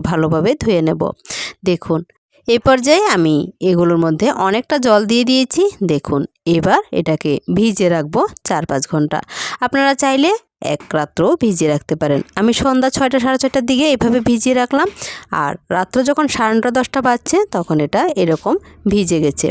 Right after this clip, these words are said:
মানে অনেকটা কিন্তু ফুলে গেছে, সবগুলো ভিজে গেছে। এবার এটাকে আমি পেস্ট করে নেব। ভালোভাবে আবারও ধুয়ে নিয়ে চলে এসেছি। এবার মিক্সার গ্রাইন্ডারের মধ্যে দিয়ে দিচ্ছি। খুব ভালোভাবে মিহি পেস্ট করে নেব। চেষ্টা করবেন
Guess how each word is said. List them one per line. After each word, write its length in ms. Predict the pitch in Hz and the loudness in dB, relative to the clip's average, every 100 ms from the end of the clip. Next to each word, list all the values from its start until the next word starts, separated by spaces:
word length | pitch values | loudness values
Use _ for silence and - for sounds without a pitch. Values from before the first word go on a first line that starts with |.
| - | -2
মানে 160 | - 269 359 - - | 0 0 -2 -6 -4
অনেকটা 260 | 294 - 285 | -2 -2 0
কিন্তু 160 | 302 294 302 | 2 2 0
ফুলে 220 | 285 226 190 | 2 2 2
গেছে, 240 | 165 160 - - - - - - | 0 -2 -4 -6 -12 -12 -4 0
সবগুলো 320 | 277 269 294 294 | 2 4 4 4
ভিজে 220 | 262 285 | 4 2
গেছে। 180 | 285 - 403 | 2 2 2
এবার 140 | 311 180 156 | 2 2 0
এটাকে 260 | - - 156 | -2 0 2
আমি 140 | 165 381 - - - | 4 2 0 -10 -2
পেস্ট 220 | 240 175 - | 0 0 0
করে 160 | 165 151 | 2 2
নেব। 140 | 143 131 - 170 | 2 -2 -2 -2
ভালোভাবে 440 | 180 175 175 180 226 | 2 2 2 2 2
আবারও 220 | 180 185 240 | 4 2 2
ধুয়ে 180 | 208 185 165 | 2 2 2
নিয়ে 120 | 160 156 | 0 0
চলে 160 | 156 151 | 0 0
এসেছি। 300 | 151 156 - - - - - 175 | 0 -2 -2 -4 -8 -18 -6 -2
এবার 160 | 165 160 | 0 2
মিক্সার 280 | 165 - 170 | 2 0 -2
গ্রাইন্ডারের 360 | 165 160 160 156 156 | 0 0 2 2 2
মধ্যে 220 | 156 302 415 - - 185 | 2 0 0 -6 -6 0
দিয়ে 180 | 170 156 | 2 2
দিচ্ছি। 320 | 151 - 170 - - _ - - _ - | 0 -2 -2 -4 -6 _ -20 -20 _ -4
খুব 140 | - 302 247 | 0 0 2
ভালোভাবে 500 | 262 247 247 247 285 440 - 226 | 2 2 2 2 2 0 0 0
মিহি 240 | 208 220 370 - | 2 2 2 0
পেস্ট 240 | 180 - - | -2 -2 -2
করে 160 | 170 170 | 0 2
নেব। 120 | 165 160 156 - - - | 2 0 -4 -6 -8 -2
চেষ্টা 260 | 240 - 247 | -2 0 0
করবেন 280 | 247 240 | 2 2